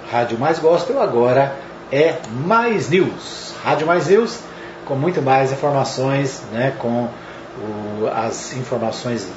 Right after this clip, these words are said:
do Brasil, de Goiás, do mundo inteiro, através aqui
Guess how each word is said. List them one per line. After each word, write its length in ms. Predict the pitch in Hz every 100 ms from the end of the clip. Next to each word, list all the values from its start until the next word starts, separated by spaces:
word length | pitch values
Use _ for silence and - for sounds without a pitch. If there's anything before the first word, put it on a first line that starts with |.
| - -
do 140 | 208 254
Brasil, 460 | 180 117 110 165
de 80 | 135
Goiás, 480 | 113 113 135 147 135
do 140 | -
mundo 300 | 107 160 175
inteiro, 480 | 151 135 160 175 180 - - - - - 139
através 760 | 151 143 139 127 113 127 123
aqui 420 | 127 113 - 113